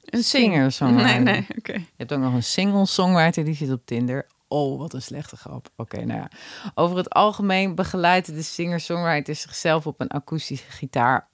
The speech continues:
Speaker 2: of op een piano. Dat is ook zo. Het is vrij het algemene
Speaker 1: Het kan
Speaker 2: instrument.
Speaker 1: niet een trompet zijn, nee, dat kun je niet
Speaker 2: Nee,
Speaker 1: zingen
Speaker 2: dat kan je
Speaker 1: natuurlijk.
Speaker 2: niet zingen. <laughs> Maar dat is een, eh, instru-, dat zijn twee instrumenten waar,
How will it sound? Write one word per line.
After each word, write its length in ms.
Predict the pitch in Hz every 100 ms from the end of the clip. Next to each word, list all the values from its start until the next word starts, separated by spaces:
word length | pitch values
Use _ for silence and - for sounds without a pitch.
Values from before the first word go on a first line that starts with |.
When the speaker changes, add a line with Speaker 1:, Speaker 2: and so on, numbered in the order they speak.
| _ _
Speaker 2:
of 200 | - 151
op 160 | 135 -
een 140 | 131
piano. 400 | 127 113 127 127 202 - _ _ _ _
Dat 120 | - -
is 80 | 135
ook 120 | 135
zo. 220 | - 170 277 _ _ _ _
Het 100 | -
is 60 |
vrij 380 | - 135 123 - - -
het 160 | -
algemene 440 | 139 135 139 135 131
Speaker 1:
Het 60 | -
kan 80 | -
Speaker 2:
instrument. 340 | 330 285 339
Speaker 1:
niet 140 | 269 -
een 60 |
trompet 440 | - 277 220 185 -
zijn, 220 | 175 165
nee, 140 | 190
dat 100 | 165
kun 100 | - 165
je 40 |
niet 100 | 165
Speaker 2:
Nee, 100 | 170
Speaker 1:
zingen 160 | 190 165
Speaker 2:
dat 120 | 175
kan 80 | 160
je 60 | 170
Speaker 1:
natuurlijk. 280 | 214 185 - 233 254
Speaker 2:
niet 100 | 190
zingen. 200 | 208 -
<laughs> 80 | -
Maar 140 | 175
dat 160 | 185 196
is 160 | 202 180
een, 240 | 175 165 -
eh, 320 | 156 147 147
instru-, 340 | 175 - -
dat 180 | - 165
zijn 140 | 190 175
twee 260 | 185 185
instrumenten 560 | 180 - 185 180 196 170
waar, 280 | 165 165